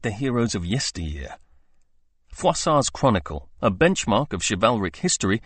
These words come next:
became regarded as a literary masterpiece, but worthless as historical writing. Chivalry became the stuff of fiction.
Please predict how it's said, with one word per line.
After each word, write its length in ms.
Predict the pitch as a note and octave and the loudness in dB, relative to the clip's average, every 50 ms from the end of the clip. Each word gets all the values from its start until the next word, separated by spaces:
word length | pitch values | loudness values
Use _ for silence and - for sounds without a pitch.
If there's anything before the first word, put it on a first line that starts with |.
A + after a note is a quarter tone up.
| - - | -6 -4
became 320 | - A#2+ - D3 C3+ B2+ A#2+ | -4 -2 0 2 2 2 2
regarded 460 | A2+ G2+ C#3 C#3 C#3+ C#3 C3+ B2+ A#2+ | 2 2 2 2 4 4 4 4 4
as 220 | G#2+ G#2+ G#2+ F#2+ | 4 2 2 2
a 120 | A2 G2 G2 | 0 0 0
literary 460 | G2+ B2+ D#3 - - B2+ B2 A#2 G#2+ | 2 2 0 0 0 0 2 2 4
masterpiece, 720 | G#2 A#2+ D#3+ F3+ F#3+ - - F#3+ - - B2 A#2+ - - - - - - | 2 2 0 -2 -4 -4 -4 -4 -2 -2 -2 -2 -2 -6 -8 -12 -12 -6
but 120 | - G2+ F2+ | -4 -4 -2
worthless 520 | F2+ G#2 C3 C3 C3 - B2 B2 A#2 - | 0 0 0 0 0 0 0 0 0 -2
as 220 | G2 G2+ G2+ - - | -2 -4 -4 -4 -4
historical 640 | - - - - G#2 F#2+ F#2+ F2+ - G2 F2 E2 | -4 -6 -4 -2 0 0 0 0 -2 -2 -4 -2
writing. 440 | E2 G2+ A2 A2 - - - - - - _ _ _ _ _ _ _ _ _ _ - | 0 0 0 0 -2 -6 -10 -10 -12 -18 _ _ _ _ _ _ _ _ _ _ -4
Chivalry 580 | - - - F3 C#3+ A#2 F#2 D2+ E2 A2+ B2+ - - | -2 0 2 2 2 2 0 0 -2 -2 -4 -6 -6
became 280 | - G2+ - A#2 A2 G#2 | -6 -6 -2 -2 0 0
the 80 | G2+ - | 0 -2
stuff 300 | - - - - - - | -4 -6 -8 -10 -8 -10
of 100 | G#2+ - | -10 -10
fiction. 560 | - - - B2 - - - - C#2+ C#2 | -10 -6 -6 -6 -2 -2 -4 -4 -4 -8